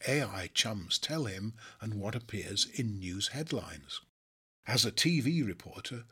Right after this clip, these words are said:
Robert is used to condensing complex stories into two-minute reports,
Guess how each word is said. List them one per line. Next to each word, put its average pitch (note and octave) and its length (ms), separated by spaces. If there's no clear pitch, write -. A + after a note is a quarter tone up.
Robert C#3+ 360
is G#2+ 160
used D3+ 280
to G#2 60
condensing G#2+ 840
complex E3+ 500
stories G2 600
into A#2 240
two-minute A#2+ 560
reports, B2+ 680